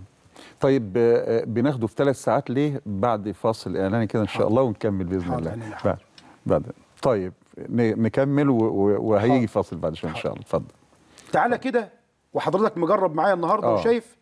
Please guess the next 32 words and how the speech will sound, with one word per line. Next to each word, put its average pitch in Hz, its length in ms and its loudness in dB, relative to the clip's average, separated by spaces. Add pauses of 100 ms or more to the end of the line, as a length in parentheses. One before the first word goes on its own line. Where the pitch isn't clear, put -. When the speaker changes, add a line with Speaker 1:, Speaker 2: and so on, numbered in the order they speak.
(420)
Speaker 2:
هتلاقي 185 300 2
قام 185 140 2
واحد 190 240 -2
جه 185 220 -4 (880)
وقف 180 260 4
كده 170 240 0
وقفة 175 240 2
مش 151 160 -4
في 135 120 -14
Speaker 1:
نعم. 143 160 0
Speaker 2:
مكانه. 104 220 0 (360)
Speaker 1:
نعم. 85 320 0 (540)
Speaker 2:
معايا 147 160 2
حضرتك؟ 196 360 0 (600)
الطريق 240 320 2
ماشي 240 220 0
كده، 240 260 -2
واحد 208 220 0
عاوز 185 220 0
يعدي 180 240 0
كده. 165 180 -6 (1900)
طب 120 160 -2
هو، 156 220 4
هي 165 120 -2
إيه 233 140 2
المشكلة 220 460 0
هنا؟ 196 200 -2
Speaker 1:
آه. 95 400 0 (320)
Speaker 2:
مش 165 160 0
أدب 277 180 2
الطريق. 247 540 -4 (520)
Speaker 1:
مم، 101 300 -2